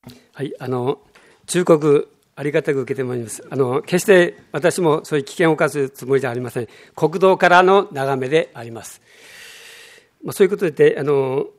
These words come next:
次にですね、大和田の遊水地問題について先ほど答弁ありました。えー、答弁の中にも出てるわけですけれども、あの、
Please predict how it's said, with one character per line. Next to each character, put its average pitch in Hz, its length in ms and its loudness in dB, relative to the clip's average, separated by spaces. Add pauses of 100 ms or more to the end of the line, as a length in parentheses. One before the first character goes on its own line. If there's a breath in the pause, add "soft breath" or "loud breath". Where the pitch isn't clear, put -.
(260)
次 240 200 0
に 208 60 2
で 160 80 2
す - 100 -4
ね、 120 260 -2 (340 soft breath)
大 190 260 0
和 240 140 4
田 220 100 4
の 208 120 8
遊 185 260 2
水 226 220 -4
地 226 140 -8
問 208 220 6
題 170 140 2
に 139 60 0
つ 156 100 -10
い 143 60 -8
て 147 340 4 (160)
先 151 200 -6
ほ 160 80 2
ど 147 60 4
答 160 180 -2
弁 139 120 0
あ 131 40 -4
り 127 60 -2
ま 143 140 2
し - 60 -12
た。 - 120 -20 (1040 soft breath)
え 117 280 -12
ー、 - 40 -20
答 202 140 8
弁 196 100 6
の 180 60 4
中 156 240 2
に 180 100 2
も 147 280 0 (100)
出 165 120 -8
て 170 120 -2
る 151 80 -2
わ 135 80 -4
け 139 80 -6
で 139 120 -4
す - 100 -16
け 151 100 -4
れ 139 80 -2
ど 151 120 -2
も、 123 220 -2 (560 soft breath)
あ 117 100 -16
の、 117 580 -14